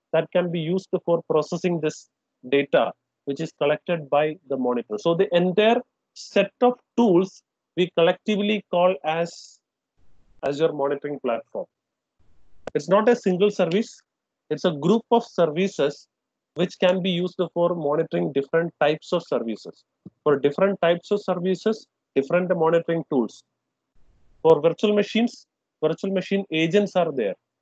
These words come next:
For web applications, application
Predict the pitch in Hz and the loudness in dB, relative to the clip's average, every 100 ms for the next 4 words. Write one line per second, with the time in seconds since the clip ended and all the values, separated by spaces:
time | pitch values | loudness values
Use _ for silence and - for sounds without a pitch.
0 | _ _ _ _ - - 170 135 165 190 | _ _ _ _ -4 2 2 4 4 6
1 | 214 - 208 208 202 - 226 - _ - | 4 2 -4 -4 -4 -6 -10 -12 _ -14
2 | 156 - 196 - 202 - | -14 -8 -8 -4 -4 -4